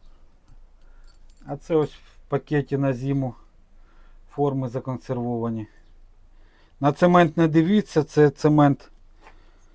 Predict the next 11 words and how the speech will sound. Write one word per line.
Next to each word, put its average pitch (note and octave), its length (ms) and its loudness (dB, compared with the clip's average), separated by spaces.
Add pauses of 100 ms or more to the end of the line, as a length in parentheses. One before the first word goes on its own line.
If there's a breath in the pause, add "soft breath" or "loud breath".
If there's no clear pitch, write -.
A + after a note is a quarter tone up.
(1300 soft breath)
е, C3+ 400 2 (320 loud breath)
цемент D#3 440 0
поганий, C#3 460 2
це C#3+ 260 -2
не, C#3+ 220 0
не C#3 260 2
цей. C3 300 -2
Це C#3 240 -2
мені D3 320 2 (440)
потрібно D3+ 480 2
було D3 340 4